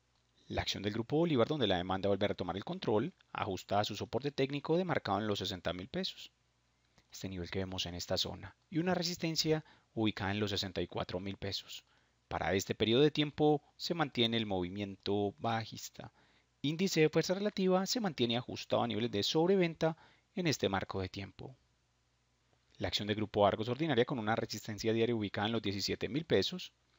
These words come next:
Este nivel técnico también presenta una correlación positiva con su periodo semanal y un soporte técnico ubicado en los dieciséis mil doscientos pesos. En su marco de tiempo diario continúa el movimiento alcista. La acción de Grupo Sur ordinaria que vuelve a ajustarse a su soporte técnico diario ubicado en los treinta y tres mil pesos.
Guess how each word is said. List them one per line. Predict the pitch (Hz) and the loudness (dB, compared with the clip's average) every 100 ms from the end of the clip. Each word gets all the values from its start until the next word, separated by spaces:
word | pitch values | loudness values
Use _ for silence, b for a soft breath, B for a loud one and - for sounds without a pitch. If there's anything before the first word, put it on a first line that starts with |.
| b b b b | b b b b
Este | - 101 98 | -10 -8 -4
nivel | 92 85 | -4 -2
técnico | - 101 98 | 0 0 -2
también | 98 90 90 | -6 -6 -6
presenta | - 104 101 | -4 -6 -2
una | 104 | -4
correlación | - 92 90 90 95 | -2 -4 -4 -6 -6
positiva | 110 101 101 101 | -6 -6 -2 -2
con | 104 | -2
su | - | -8
periodo | - 101 117 | -4 0 0
semanal | 151 156 123 147 b b b _ _ | 0 0 0 -2 b b b _ _
y | - | 0
un | 185 | 2
soporte | 208 214 202 208 | 4 2 4 4
técnico | 175 165 165 127 | 2 0 0 2
ubicado | 107 - 101 | 2 2 2
en | |
los | 107 | 2
dieciséis | 98 98 101 95 | 0 0 -2 -2
mil | 92 | -4
doscientos | 104 104 107 117 | -4 -2 -4 -6
pesos. | - 202 - - - _ _ _ _ _ _ _ _ _ _ _ - | -4 -2 -2 -8 -18 _ _ _ _ _ _ _ _ _ _ _ -6
En | 117 | -4
su | - 98 | -4 -2
marco | 101 - | 0 2
de | 123 | 0
tiempo | 135 131 180 | 0 2 4
diario | 165 160 | 6 4
continúa | 160 - 143 127 120 | 2 -2 -2 2 2
el | 113 | 2
movimiento | 104 92 101 101 98 104 101 - - | -2 -2 -2 -4 -4 -2 -2 -4 -6
alcista. | 113 113 - - - - 117 _ _ _ _ _ _ _ _ _ _ - | -6 -4 -4 -4 -8 -12 -20 _ _ _ _ _ _ _ _ _ _ -6
La | 85 | -2
acción | 85 98 | 0 0
de | 101 | 0
Grupo | 107 101 101 | -2 0 -2
Sur | 113 | 0
ordinaria | 120 151 147 113 | 0 2 2 2
que | - | 2
vuelve | 107 98 | 2 4
a | 107 | 0
ajustarse | 110 - - 113 | -2 -2 -2 -2
a | |
su | 113 | -6
soporte | 101 104 110 | -6 -4 -4
técnico | 110 110 110 - 98 | 0 -2 -2 -2 2
diario | 98 | 2
ubicado | 110 110 92 | 2 0 0
en | 113 | 0
los | 113 | -4
treinta | 95 87 82 | -6 -4 -6
y | |
tres | - 90 143 | -4 -8 -6
mil | 156 | -6
pesos. | - 101 - 202 | 2 2 0 -8